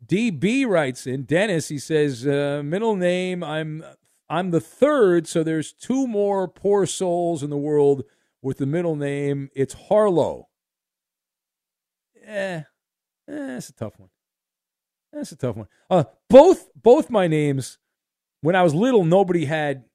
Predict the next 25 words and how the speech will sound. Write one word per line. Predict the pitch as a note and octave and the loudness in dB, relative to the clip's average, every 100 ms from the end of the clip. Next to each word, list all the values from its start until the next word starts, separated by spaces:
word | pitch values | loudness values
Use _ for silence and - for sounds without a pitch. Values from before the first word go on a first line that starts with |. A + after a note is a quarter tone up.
| _ | _
I | D3 | -2
didn't | G#3+ | 0
know | F#3+ - | -2 -2
anybody | F3+ F#3+ F3 D#3+ | -4 -2 0 -2
that | D3 | -2
had | C#3+ D3 C3 B2 _ _ | -2 -2 -4 -10 _ _
my, | C3+ C3+ B2+ | -4 -4 -4
my, | C3 A#2+ | -8 -8
my | C3 B2 | -8 -8
first | - D3+ C3+ C#3 | -4 -4 -4 -8
and | |
my | A#2+ | -10
middle | B2 C3 | -8 -8
name. | B2 A#2+ | -8 -6
Ferg | - A3+ A3+ | 4 4 4
Dog | G3 F3+ | 2 4
writes | E3 D#3+ | 2 0
in | F3+ | -2
and | D3+ | -4
says, | F3 | -2
"I'm | E3+ | -2
guessing | D#3 A3 G#3+ G#3 E3+ | -2 -4 -4 -6 -4
Ben | F3+ G#3 B3+ B3 | -2 0 0 -4
Samuel | - - G#3+ A#3+ A#3 A3 | -6 -4 -4 -4 0 2
Maller | F#3 F#3 E3+ F#2+ | 2 2 0 -2